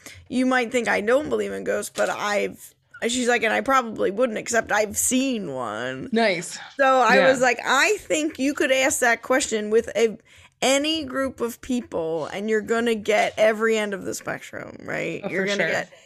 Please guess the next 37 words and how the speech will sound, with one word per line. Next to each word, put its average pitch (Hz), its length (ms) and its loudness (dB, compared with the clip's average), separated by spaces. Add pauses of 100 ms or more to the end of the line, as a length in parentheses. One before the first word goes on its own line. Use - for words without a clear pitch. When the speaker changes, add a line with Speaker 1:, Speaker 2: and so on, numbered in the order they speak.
(180)
Speaker 1:
you're 226 140 2
gonna 240 100 4
get 214 160 4
people 262 320 2
who 285 200 4
have 247 240 0
seen 233 280 0
a 269 80 2
ghost. 277 720 0
You're 214 180 -2
gonna 247 180 2
Speaker 2:
Mm-hmm. 226 40 0
Speaker 1:
get 220 220 2
people 226 320 -2
who 233 180 -6
have 208 320 -6 (540)
zero 254 720 4
faith 190 480 -4
that 196 180 -6
ghosts 208 520 -4
are 190 340 0
a 220 60 0
thing, 147 640 -6
and 196 280 -4
then 190 80 -4
Speaker 2:
Mm-hmm. 202 80 -6
Speaker 1:
you'll 196 100 -6
get 185 220 -2
people 185 440 -6
in 220 260 0
the 233 80 2
middle, 240 460 -4
you 165 160 -4
know, 160 300 -4
and 160 160 -8
it's - 200 -8
Speaker 2:
Yeah. - 300 -4